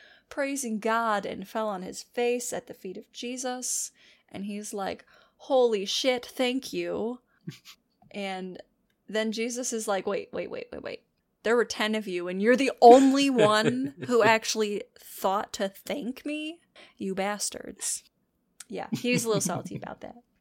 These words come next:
Speaker 1: Which also made me think about in the first section we talked about today, where there's that whole following God with no expectation of recognition or thanks.
Speaker 2: Yeah.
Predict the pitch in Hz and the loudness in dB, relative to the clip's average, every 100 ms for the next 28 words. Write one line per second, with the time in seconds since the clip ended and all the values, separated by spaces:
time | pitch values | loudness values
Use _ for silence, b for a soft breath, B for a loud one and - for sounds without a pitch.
0 | _ - b b b b - 226 233 233 | _ -20 b b b b -2 0 2 0
1 | 262 311 302 302 - b b b - 220 | 0 0 0 -2 -6 b b b -6 -2
2 | 226 220 208 - 190 196 185 175 - - | 0 -2 -6 -10 -12 -12 -8 -6 -6 -8
3 | - - _ _ - 196 185 180 - 190 | -12 -20 _ _ -14 -12 -12 -14 -14 -14
4 | 202 - 392 - 196 175 - 175 180 - | -10 -6 -6 -6 -6 -8 -14 -14 -16 -16
5 | - - - - - 110 - - b b | -16 -16 -14 -14 -12 -12 -14 -18 b b
6 | _ - 190 185 180 175 175 - - _ | _ -12 -8 -4 -4 -4 -6 -8 -14 _
7 | _ 208 - 196 185 - 185 175 190 175 | _ -16 -8 -8 -8 -6 -6 -6 -8 -6
8 | 170 156 - - - - 160 180 208 240 | -6 -10 -14 -18 -14 -8 -8 -6 -8 -4
9 | 294 214 175 185 175 175 - 190 190 226 | -2 -2 -4 -8 -6 -6 -6 -8 -6 -4
10 | 214 - 202 175 175 190 185 196 190 - | -4 -4 -8 -8 -8 -8 -12 -12 -12 -12
11 | 196 185 - 202 - 202 226 - - - | -12 -12 -14 -14 -10 -8 -8 -10 -10 -12
12 | b b - 113 113 117 117 | b b -10 -4 -4 -4 -6